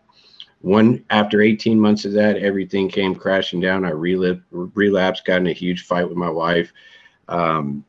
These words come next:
and I ended up waking up being arrested, and, uh,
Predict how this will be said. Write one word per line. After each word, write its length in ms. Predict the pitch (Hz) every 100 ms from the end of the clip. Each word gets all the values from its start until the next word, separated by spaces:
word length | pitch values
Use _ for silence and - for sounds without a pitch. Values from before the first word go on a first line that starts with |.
| -
and 200 | 92 92
I 240 | 90 87 -
ended 280 | 101 104 104
up 180 | 95
waking 360 | 98 101 104 107
up 180 | 101 101
being 200 | 104 104
arrested, 640 | 104 98 127 131 87 78 135 - _ _ _ _ _ _ _ _ _ _ -
and, 380 | 104 95 87
uh, 160 | 87 82